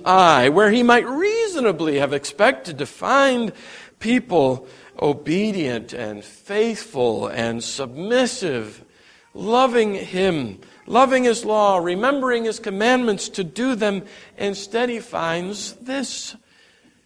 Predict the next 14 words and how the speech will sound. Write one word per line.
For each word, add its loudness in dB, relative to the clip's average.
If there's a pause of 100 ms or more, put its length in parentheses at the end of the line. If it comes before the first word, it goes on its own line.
(400)
They 0
rebelled -4 (1120)
and -16
grieved -2
his -8
Holy -6
Spirit. -6 (600)
Therefore, -2
he -6
turned -4
to -2
be -6
their 0
enemy -2